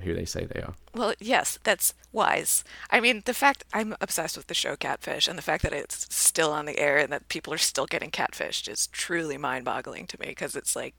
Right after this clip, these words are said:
Speaker 2: come on, we, we know better now. But I do have a question, which is, in England, do you have, it's a common trope in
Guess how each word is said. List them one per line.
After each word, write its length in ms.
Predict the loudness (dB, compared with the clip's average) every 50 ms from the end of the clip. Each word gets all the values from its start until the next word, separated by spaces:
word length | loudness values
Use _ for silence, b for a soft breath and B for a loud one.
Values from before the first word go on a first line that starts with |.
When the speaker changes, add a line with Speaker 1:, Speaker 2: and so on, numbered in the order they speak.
| _ -8
Speaker 2:
come 140 | -6 -6 -6
on, 240 | -8 -8 -8 -8 -4
we, 160 | -4 -4 -4 -4
we 160 | -2 -2 0
know 320 | 2 4 4 6 6 6
better 320 | 4 2 0 0 0 -2 -2
now. 300 | -2 -2 -4 -4 -6 -8 0 6
But 140 | 6 8 10
I 140 | 8 6
do 140 | 6 4 0
have 120 | -2 -2 -2
a 60 | -4
question, 560 | -2 0 0 0 0 0 0 -2 -2 -4 -4
which 180 | -4 -4 -2 -2
is, 240 | -2 -4 -4 -6 -8 -6
in 160 | -6 -4 -4
England, 480 | -4 -6 -6 -4 -2 0 0 0 0 -2
do 100 | -4 -4
you 160 | -2 -2 0
have, 520 | 0 2 4 6 6 6 6 4 0 -6 B B B B B B 0 2
it's 280 | 2 2 2 2 0
a 180 | 0 0 -2 -2 -4
common 680 | -4 -2 0 2 2 2 2 2 0 -2 -4 -6 -10 -10
trope 560 | -8 -6 -6 -4 0 2 2 2 2 0 -2 -8 -16 -18 -18 b b b b b b
in 380 | 0 0 0 0 -2 -6 -8